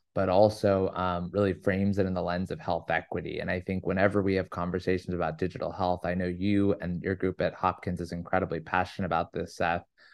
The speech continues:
We have to think about how we design health technology for, for all of our patients, and we use it to narrow rather than widen disparities. So I think that's an incredibly, um, important paper to kinda include in this conversation.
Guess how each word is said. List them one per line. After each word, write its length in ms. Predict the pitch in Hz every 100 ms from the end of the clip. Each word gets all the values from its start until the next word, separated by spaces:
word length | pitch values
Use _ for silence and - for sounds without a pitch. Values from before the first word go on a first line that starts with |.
| _ -
We 100 | 98
have 300 | 92 98 92
to 80 | 98
think 260 | 98 95 90
about 300 | 92 90 -
how 180 | 92
we 160 | 90 90
design 640 | 90 90 87 85 85 90
health 300 | 90 90 87 -
technology 920 | 85 - 82 85 95 - 85 87 90 - _ _ -
for, 220 | 90 -
for 140 | 82
all 300 | - 90 90
of 100 | 98
our 160 | 92 90
patients, 680 | - 85 - - 85 90 -
and 160 | 90 90
we 100 | 90
use 380 | 90 104 104 95
it 240 | 85 80 -
to 320 | 92 87 80
narrow 540 | 92 92 95 92 87
rather 340 | 90 92 90 92
than 220 | 87 82
widen 400 | 92 92 92 90
disparities. 920 | 87 - - 85 90 92 90 98 - -
So 120 | -
I 80 | 85
think 200 | 92 82
that's 260 | 82 -
an 80 | 80
incredibly, 720 | 87 90 87 85 87 85 -
um, 340 | - - - -
important 540 | 90 87 - 87 82 80
paper 400 | 85 - 71 85
to 120 | 82
kinda 280 | - - -
include 400 | 90 - - -
in 80 | 85
this 140 | -
conversation. 800 | - 82 85 - - - -